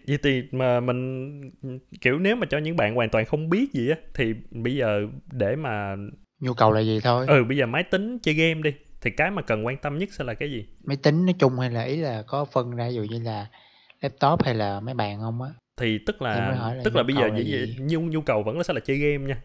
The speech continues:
Speaker 1: Bởi vì nếu mà mình đang đi tập trung ở đây là, và là phải có gaming. Ờ, giữa đó, ví dụ một bạn sinh viên đó, bây giờ cầm <laughs> hai chục, ba chục triệu đi, đúng không? Vô, ok,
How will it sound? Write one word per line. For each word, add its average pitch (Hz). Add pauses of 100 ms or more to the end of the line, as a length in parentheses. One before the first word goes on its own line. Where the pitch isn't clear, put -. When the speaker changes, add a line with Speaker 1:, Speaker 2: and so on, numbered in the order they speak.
(140)
Speaker 1:
Bởi -
vì 131
nếu 127
mà 143
mình 110
đang 110
đi 120
tập -
trung 131
ở 139
đây 123
là, 101 (100)
và 95
là 92
phải 107
có 165
gaming. 139 (840)
Ờ, 107
giữa 117
đó, 175
ví 165
dụ 131
một 110
bạn 107
sinh 143
viên 139
đó, 151
bây 131
giờ 117
cầm 117 (240)
<laughs> -
hai 147
chục, 117
ba 127
chục 123
triệu 107
đi, 131
đúng 143
không? - (100)
Vô, 131
ok, 123